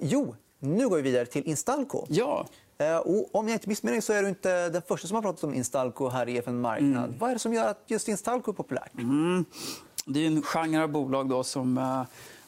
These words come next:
Speaker 2: man ibland kallar compounders, att de är förvärvsmaskiner. Så där. Och det älskar ju alla. Tillväxtbolag, femtiosju procent vill investera i det. Då.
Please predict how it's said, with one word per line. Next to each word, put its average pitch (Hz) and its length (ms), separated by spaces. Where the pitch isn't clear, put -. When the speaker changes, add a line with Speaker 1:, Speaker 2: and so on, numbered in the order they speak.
Speaker 2:
man 131 120
ibland 123 260
kallar 127 180
compounders, 143 1000
att - 140
de 123 140
är 123 140
förvärvsmaskiner. 131 1120
Så - 200
där. - 60
Och 156 80
det 151 80
älskar 135 240
ju 135 60
alla. 131 160
Tillväxtbolag, 139 760
femtiosju 135 440
procent 127 440
vill 131 120
investera 131 400
i 135 40
det. - 200
Då. - 80